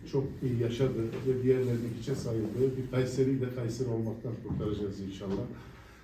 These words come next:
Kısacası Millet İttifakı'nın başarısıyla sonuçlanan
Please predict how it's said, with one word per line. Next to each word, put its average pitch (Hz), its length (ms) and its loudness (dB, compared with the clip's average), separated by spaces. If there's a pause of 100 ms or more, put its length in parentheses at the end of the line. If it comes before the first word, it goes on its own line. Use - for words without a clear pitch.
(100)
Kısacası 147 580 6
Millet 147 340 4
İttifakı'nın 135 720 0 (760)
başarısıyla 131 600 4
sonuçlanan 123 680 0